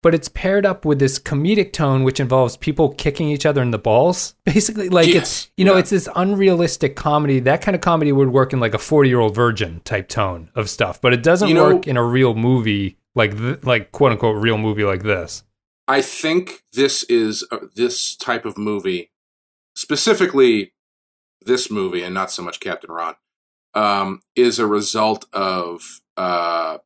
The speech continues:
Speaker 2: Beverly Hills Cop and forty-eight Hours.
Speaker 1: Okay.
Speaker 2: Because both of those movies are very similar in that they are,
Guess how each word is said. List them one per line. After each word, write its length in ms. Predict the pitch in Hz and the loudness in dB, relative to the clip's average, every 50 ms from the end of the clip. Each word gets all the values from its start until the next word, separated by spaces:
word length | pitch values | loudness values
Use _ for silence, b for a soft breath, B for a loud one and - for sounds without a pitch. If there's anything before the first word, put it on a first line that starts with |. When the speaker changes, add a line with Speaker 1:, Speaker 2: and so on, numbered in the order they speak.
| _ - | _ -6
Speaker 2:
Beverly 320 | 107 104 95 104 104 98 | -4 -4 -2 -2 -2 -2
Hills 240 | - 104 98 92 - | -2 -4 -6 -6 -8
Cop 320 | - - 104 101 92 - | -6 -4 -2 -2 -2 -4
and 100 | 95 87 | -8 -14
forty-eight 420 | - - 95 90 90 85 80 80 78 | -8 -6 -6 -4 -4 -6 -6 -6 -6
Hours. 460 | 73 73 71 - - - - - _ _ _ - | -6 -8 -8 -10 -14 -18 -20 -20 _ _ _ -4
Speaker 1:
Okay. 280 | 113 110 - 113 95 - - | -4 -2 0 0 -2 -2 -4
Speaker 2:
Because 400 | - 110 - 127 113 110 107 - | -8 -6 -4 -4 -4 -4 -4 -6
both 340 | 107 - 127 131 165 - - | -6 -2 0 0 0 0 0
of 80 | 160 143 | 0 2
those 200 | 143 131 120 120 | 2 0 0 0
movies 560 | 117 123 120 110 107 107 101 98 87 - - _ | 0 0 0 0 0 -2 -4 -4 -6 -8 -12 _
are 480 | - 101 101 98 95 92 92 90 87 - _ _ _ _ _ - | -2 0 2 2 2 2 0 -2 -4 -8 _ _ _ _ _ -12
very 280 | - 113 131 147 143 123 | -4 0 2 4 4 2
similar 580 | - - - 143 135 120 101 90 82 80 80 _ | 2 0 -2 0 0 0 -2 -4 -6 -8 -12 _
in 160 | - 98 101 98 | -10 -8 -6 -4
that 200 | 104 104 101 - | -2 -2 -2 -2
they 180 | 107 104 101 | -4 -2 0
are, 500 | 101 98 98 95 95 95 92 90 87 - | 0 2 2 2 2 2 0 0 -2 -6